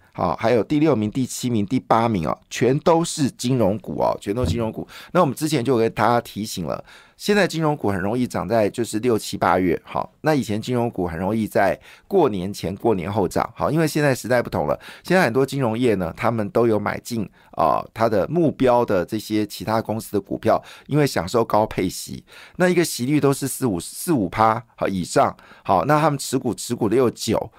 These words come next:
所以他们的成本又低，所以他们拿到利息就更高，这放在这个所谓的，呃，台面上的话，这个每次到了六、七、八、九月的时候呢，金融业的获利呢就突然暴增，其实是来自于股利的取得。好，所以他买的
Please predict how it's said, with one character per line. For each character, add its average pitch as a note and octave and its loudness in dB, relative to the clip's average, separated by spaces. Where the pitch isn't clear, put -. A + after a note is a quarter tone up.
所 - 2
以 D3 2
他 D#3 4
们 C#3+ 0
的 A#2 0
成 C#3+ -4
本 C3+ 2
又 B2 2
低， B2+ -2
所 - 2
以 C#3 4
他 C3+ 2
们 C#3 0
拿 A2 2
到 A#2+ 4
利 B2+ 0
息 G2 -8
就 A2+ -2
更 A#2 -2
高， G#2 2
这 D3+ 2
放 D#3 4
在 C3+ 2
这 B2 -2
个 G#2+ 2
所 F#2+ 0
谓 A2+ 2
的， F#2+ 2
呃， G2 0
台 G#2 0
面 C3 -2
上 A#2+ 2
的 G#2 -2
话， G#2+ 2
这 A2+ 0
个 G2 2
每 G2 -2
次 C3 -2
到 C3 4
了 A2 2
六、 A#2+ 2
七、 - -8
八、 A#2+ 2
九 F#2 0
月 A2 2
的 G2 2
时 G#2 -2
候 G#2+ 4
呢， F2+ -2
金 D#3 0
融 C3 2
业 C3+ 4
的 A2 2
获 B2+ 4
利 A#2 0
呢 G2 2
就 A#2 -2
突 - -2
然 F2+ 2
暴 G2 2
增， F#2+ -2
其 A2 -8
实 B2 -8
是 A2 -10
来 G#2 4
自 G#2+ -4
于 G#2+ -2
股 E2+ -6
利 A2+ -4
的 F2 -2
取 - -10
得。 B1+ -2
好， A2 2
所 E3+ 2
以 F3 4
他 C3+ 2
买 C3+ 2
的 E2+ 2